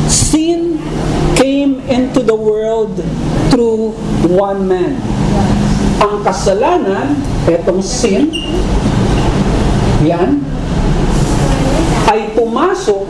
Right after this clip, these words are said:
sa mundo sa pamagitan ng kasalanan ng isang tao. Now, sa theology, merong tinatawag na distinction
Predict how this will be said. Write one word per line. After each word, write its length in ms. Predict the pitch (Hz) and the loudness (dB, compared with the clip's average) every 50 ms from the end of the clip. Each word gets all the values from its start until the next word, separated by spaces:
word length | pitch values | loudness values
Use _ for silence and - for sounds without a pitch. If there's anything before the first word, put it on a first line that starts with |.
| - | -6
sa 240 | - - - - 214 | -4 -2 0 0 0
mundo 560 | 214 214 220 233 254 208 180 165 165 180 196 - - - - - - - - - - | 0 0 0 0 0 0 2 0 0 0 -4 -6 -8 -6 -4 -2 -2 0 0 0 0
sa 160 | - - 208 | 2 2 0
pamagitan 960 | 196 - 214 202 202 196 202 196 196 196 202 208 208 196 - 190 175 175 175 180 180 175 180 175 165 - - - - - 202 | 2 2 0 0 0 0 0 0 -2 -2 0 -2 -2 0 0 -2 0 0 -2 -4 -4 -4 -4 -4 -4 -2 -2 -2 0 2 2
ng 160 | 208 208 208 196 | 0 0 -2 -2
kasalanan 960 | - 233 220 - - - 208 190 185 196 196 202 196 190 185 180 180 175 180 180 170 - - - - 180 | -2 -4 -2 0 -2 0 0 0 0 -2 -2 0 0 0 2 2 0 0 -2 -4 -4 -4 -4 0 2 2
ng 180 | 185 180 175 180 180 180 - - - - - | 2 2 0 -2 -4 -6 -6 -4 -2 0 0
isang 320 | - - - 196 170 160 160 - | 0 0 0 0 0 0 -2 -2
tao. 320 | - 160 139 135 135 139 127 - - - - - - 147 143 139 - 139 - - - - - - - - - - - - 185 214 | -2 0 0 0 0 0 -2 -2 -2 -4 -2 0 0 0 0 0 0 0 0 0 -2 0 0 0 0 0 0 0 0 2 2 2
Now, 400 | 277 330 339 - - - - - - - - - - - - - - - - - - - - 719 - - - - - - - - | 2 2 0 -2 -4 -6 -8 -8 -6 -4 -4 -2 -2 0 0 0 0 0 0 0 2 0 0 0 -2 -4 -2 0 0 2 2 0
sa 240 | 311 285 - 277 269 - 311 | 0 2 0 0 2 2 0
theology, 800 | 285 294 320 359 370 349 294 226 190 190 196 190 190 226 233 226 - - - - - 180 180 208 | 0 2 0 2 2 0 0 0 -2 -2 0 0 0 0 -2 -6 -6 -4 -4 -2 0 0 2 2
merong 400 | 262 311 320 330 339 330 302 - | 2 2 2 2 2 0 -2 -2
tinatawag 720 | 269 262 262 254 - - 247 240 240 233 233 208 208 208 | -2 -2 -2 0 0 0 2 2 2 0 0 -2 -2 -2
na 160 | 208 208 202 | 0 0 0
distinction 960 | 185 202 202 - - - - - 311 330 311 - - - - 165 165 175 196 | 0 0 0 -2 -4 -4 -2 0 0 0 0 0 -2 0 0 0 2 0 0